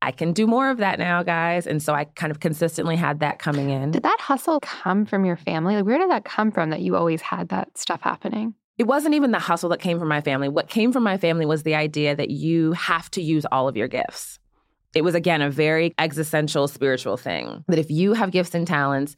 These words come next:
Speaker 1: it is your job to figure out how to use them to serve the world. So it wasn't really about, like, "I gotta hustle and have multiple
Speaker 2: Yeah.
Speaker 1: jobs." It was like,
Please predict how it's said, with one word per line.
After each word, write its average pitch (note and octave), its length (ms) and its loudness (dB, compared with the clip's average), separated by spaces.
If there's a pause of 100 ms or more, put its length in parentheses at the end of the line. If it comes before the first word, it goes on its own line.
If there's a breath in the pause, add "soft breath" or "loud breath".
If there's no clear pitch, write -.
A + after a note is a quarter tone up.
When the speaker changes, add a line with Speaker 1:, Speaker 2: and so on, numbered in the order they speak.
(240 loud breath)
Speaker 1:
it - 140 0
is E3+ 120 2
your E3+ 140 2
job D#3 160 2
to D#3+ 60 0
figure D3 260 0
out C#3 100 0
how C#3+ 220 0
to D3+ 60 0
use C#3+ 240 0
them C3+ 180 2
to C#3 100 -4
serve B2+ 280 -2
the C3 100 0
world. B2+ 320 -2
So - 300 0
it F3+ 160 -2
wasn't G#3 380 2
really E3 200 4
about, D3+ 220 2
like, D3 100 -2
"I C#3+ 80 2
gotta C#3 220 2
hustle C#3 320 0
and C3+ 80 0
have C3 180 0
multiple B2 260 0
Speaker 2:
Yeah. G3+ 160 2
Speaker 1:
jobs." D3+ 480 2
It - 140 2
was C#3+ 180 -4
like, C3+ 340 0